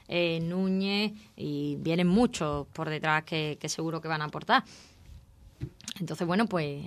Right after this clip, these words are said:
ya hemos hecho ese trabajo, hemos asentado unas bases y, oye, pues animamos al, a, a que algún grupo de,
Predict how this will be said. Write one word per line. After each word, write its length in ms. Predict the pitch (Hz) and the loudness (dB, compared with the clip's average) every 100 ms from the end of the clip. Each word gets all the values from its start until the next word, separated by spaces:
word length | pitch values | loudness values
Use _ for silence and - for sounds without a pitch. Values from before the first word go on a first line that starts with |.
| - | -12
ya 300 | 151 180 160 | 0 6 8
hemos 240 | 165 165 | 6 2
hecho 180 | 165 - | -2 -4
ese 140 | - | -4
trabajo, 420 | - 175 202 240 320 | 4 8 8 8 4
hemos 200 | 208 160 | 2 -2
asentado 340 | 160 170 165 | -2 0 2
unas 140 | 165 | 2
bases 320 | 160 202 269 294 - - _ | 2 4 4 0 -6 -20 _
y, 140 | - 151 | -8 -4
oye, 200 | 143 220 | -2 -2
pues 340 | - - 110 - | -4 -8 -8 -6
animamos 520 | 147 151 151 151 165 | -4 0 0 0 2
al, 400 | 180 156 156 151 50 | 4 4 2 -2 -6
a, 460 | 50 - - - | -6 -8 -8 -8
a 40 | 135 | -6
que 160 | - | 0
algún 640 | 135 127 131 135 143 156 160 | 2 2 0 -4 0 2 4
grupo 360 | 180 254 247 | 4 8 6
de, 440 | 185 165 156 151 | 6 2 2 0